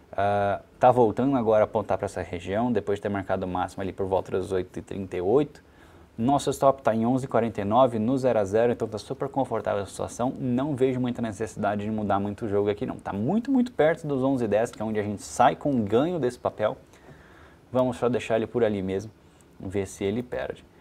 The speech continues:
E a loja Zener tá no nosso ponto de entrada aqui também, a gente acabou de soltar esse swing trade, então não tem muito o que fazer. O stop vai ficar naquela posição inicial,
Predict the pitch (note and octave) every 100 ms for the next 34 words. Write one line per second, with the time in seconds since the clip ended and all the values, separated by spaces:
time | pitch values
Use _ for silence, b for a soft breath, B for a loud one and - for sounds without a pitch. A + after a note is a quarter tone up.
0 | B B B - E3 D3 A#2+ A2 B2 C#3+
1 | C3 B2+ C3 C3 - B2+ B2+ A2 A#2 G2+
2 | G#2 G2 G2+ G2+ A2+ G#2 D3+ B2+ A2+ G#2+
3 | A2 F#2 G#2 D3+ - A2+ - F#2 F2+ G2
4 | F#2 - A#2 C#3+ C#3+ D3+ D#3+ - F3+ E3+
5 | C#3 C#3 C#3 - C#3 D3+ G2+ E2 - G2
6 | G#2+ G#2 A#2 A2 A2 G#2 A2+ G2+ - G2+
7 | G2 B2 - B2+ B2